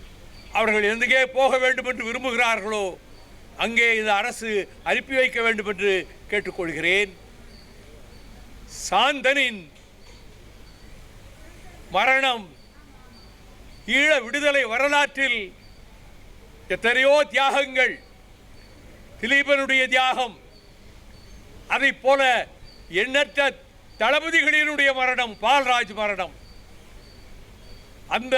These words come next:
மரணத்தோடு இங்கே பத்த-, முத்துக்குமார் விட்டுட்டு பத்தொன்பது பேர் தீக்குளித்து மடிந்தார்கள்.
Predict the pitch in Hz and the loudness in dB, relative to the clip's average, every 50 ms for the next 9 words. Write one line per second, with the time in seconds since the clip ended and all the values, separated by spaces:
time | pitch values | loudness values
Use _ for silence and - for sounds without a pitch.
0 | 247 247 254 269 277 285 277 277 - 262 269 269 262 262 254 226 - 294 294 269 | 2 2 2 2 0 0 -2 2 4 4 4 4 4 0 0 0 0 0 0 2
1 | - 233 240 - 269 247 240 262 - 294 - - 285 277 269 262 254 254 208 190 | 0 -2 -6 -6 -6 -6 -6 -10 -10 -10 -8 -6 0 2 2 2 2 0 -6 -8
2 | - 262 190 208 214 - - 233 214 240 233 226 226 196 247 277 285 262 196 - | -10 -10 -8 -8 -8 -6 -6 -8 -4 -4 -4 -4 -2 0 2 2 2 2 0 -4
3 | - - - - - - - - - - - - - - - 294 330 - - 302 | -12 -20 -20 -20 -20 -20 -20 -20 -20 -20 -20 -20 -18 -2 0 0 0 0 0 -2
4 | 302 302 285 - 285 254 262 254 262 220 247 240 220 208 190 170 151 139 | -2 -2 -2 -2 -2 -2 -2 -2 0 0 0 0 0 0 -4 -6 -12 -16